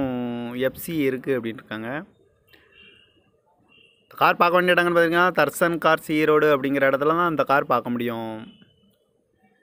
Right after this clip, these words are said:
டி என் ஜீரோ ஏழு ஏ டி இருபத்தி மூணு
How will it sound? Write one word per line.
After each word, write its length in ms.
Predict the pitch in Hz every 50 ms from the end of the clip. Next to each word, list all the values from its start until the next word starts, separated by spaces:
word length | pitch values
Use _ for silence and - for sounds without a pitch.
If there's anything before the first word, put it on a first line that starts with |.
| _ _ _ _ _ _ _ _ _ _ _ _
டி 120 | - 185 202 208
என் 220 | 196 196 190 190 170 -
ஜீரோ 380 | - - 180 185 185 190 190 190 180 165 160
ஏழு 240 | 160 160 156 156 160 160 156 156 156 156 - - 139
ஏ 140 | 143 160 175 175 165 -
டி 180 | - 160 156 156 151 151 156 - - - _ _ _ _ -
இருபத்தி 440 | - 147 160 180 196 202 196 - 202
மூணு 360 | 180 185 180 175 175 180 196